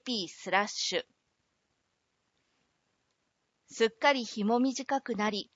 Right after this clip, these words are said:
秋の気配を感じるようになりましたが、皆様いかがお過ごしでしょうか。朝夕冷えてまいりましたので、体調を崩さないようお気をつけください。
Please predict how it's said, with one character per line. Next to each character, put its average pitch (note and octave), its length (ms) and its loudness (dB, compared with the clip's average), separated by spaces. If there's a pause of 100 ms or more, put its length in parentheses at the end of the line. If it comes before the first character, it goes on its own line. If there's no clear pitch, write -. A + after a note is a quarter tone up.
(240)
秋 C#4+ 300 0
の C4+ 120 4
気 - 140 -6
配 A#3 340 2
を E3+ 80 -2
感 G#3 300 0
じ A#3+ 160 -2
る B3+ 140 -2
よ C4 200 4
う B3+ 40 4
に G#3 160 0
な F3+ 120 -4
り G3+ 120 -4
ま A3+ 140 2
し - 100 -6
た G3+ 140 -2
が、 F3 200 -6 (400)
皆 G#3+ 220 6
様 G3+ 300 0
い E3+ 120 -10
か A#3+ 160 -2
が A3+ 180 6
お G3 60 2
過 A3 160 -6
ご A3+ 140 2
し A3 160 -4
で A#3 120 0
し - 140 -2
ょ A3 140 0
う G#3+ 40 -4
か。 - 280 -2 (1080)
朝 A#3+ 280 4
夕 G3+ 220 2
冷 F#3+ 40 -2 (200)
え C4 120 6
て G3+ 140 -4
ま F3+ 160 -2
い A3 100 0
り A#3 140 -4
ま A#3 120 0
し - 120 -6
た G#3+ 120 -2
の F#3+ 140 -2
で、 F#3 220 2 (280)
体 B3+ 240 4
調 C4+ 320 4
を C4 60 0
崩 B3 320 -6
さ D4+ 200 -4
な C4+ 180 4
い A3+ 120 -4
よ G#3+ 380 2
う - 40 -10
お E3+ 40 -12
気 G#3+ 220 -2
を G3+ 80 2
つ - 120 -18
け G3+ 140 -2
く G3+ 140 -10
だ G3+ 180 -2
さ G3 220 -4
い。 E3+ 140 -4